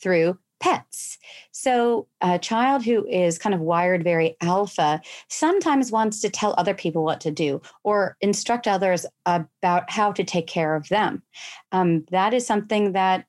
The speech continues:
needs to be kind of looked at and reworked so that it does not continue to be a problem from a parental perspective.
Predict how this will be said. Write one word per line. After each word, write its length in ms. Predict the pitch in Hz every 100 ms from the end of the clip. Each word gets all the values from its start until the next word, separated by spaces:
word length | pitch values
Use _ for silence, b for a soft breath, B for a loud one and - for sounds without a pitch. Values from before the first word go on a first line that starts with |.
| -
needs 400 | 185 190 185 -
to 120 | 202
be 240 | 180 180
kind 300 | 180 - 185
of 160 | 170 -
looked 360 | 151 190 226 277
at 300 | 302 339 - -
and 340 | 170 165 156
reworked 840 | 156 160 208 180 202 262 - - - - -
so 260 | - 175 156
that 160 | 165
it 140 | 160 156
does 140 | 160
not 160 | 175 -
continue 420 | 160 - 190 156
to 80 | 165
be 120 | 165
a 60 |
problem 600 | 151 - 190 196 165 165 165 B B
from 180 | 202 175
a 180 | 156 151
parental 680 | - 170 226 294 220 175 185 B B
perspective. 680 | 208 185 180 165 - 294